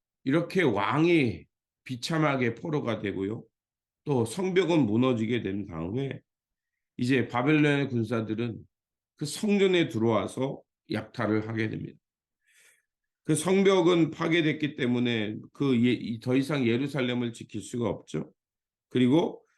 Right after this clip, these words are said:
그 성전 안에 있던 기물들을 다 약탈해가고 성전을 불태워 버립니다.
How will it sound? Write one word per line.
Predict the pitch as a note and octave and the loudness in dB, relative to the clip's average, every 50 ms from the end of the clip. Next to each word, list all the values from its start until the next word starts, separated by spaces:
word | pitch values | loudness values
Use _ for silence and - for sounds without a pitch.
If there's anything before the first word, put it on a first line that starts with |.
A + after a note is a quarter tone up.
| _ _ _ _ | _ _ _ _
그 | - D3+ | -6 -4
성전 | D3 - - - E3 F3 F3 F3 F3 D#3+ | -4 -4 -4 -2 0 0 2 2 2 2
안에 | D3+ C#3+ C#3+ C#3 C3+ | 2 4 2 2 2
있던 | B2+ B2 - C3+ C3 B2+ | 0 0 -2 -2 -2 -2
기물들을 | B2 - B2 A#2 A#2+ A#2+ A#2 G#2 G#2 A2 A2+ A#2 A#2 | -2 -2 0 2 2 2 0 0 -2 -2 -2 -4 -4
다 | A#2 G#2 G2+ G#2 | -4 -4 -4 -4
약탈해가고 | G2 F2+ E2+ - _ - G2 F#2+ G#2 F#2+ F2 E2 D#2+ - B2+ C#3+ E3 A3+ - - _ _ _ _ _ _ _ | -6 -8 -10 -12 _ -8 -6 -4 -4 -4 -6 -6 -2 0 0 0 0 -2 -4 -10 _ _ _ _ _ _ _
성전을 | - - - E3 D#3+ D#3+ C#3+ D3+ B2 B2 A2+ G#2+ A2 | -18 -10 -4 -2 -2 0 0 0 0 0 0 -2 -4
불태워 | - G#2+ G#2+ G#2 - - G#2+ G2 G2+ G2+ G#2 - - - | -6 -8 -8 -6 -4 -4 -2 0 0 -2 -4 -6 -8 -8
버립니다. | G#2 G2+ G2 G2 - - - _ | -8 -6 -6 -6 -6 -8 -12 _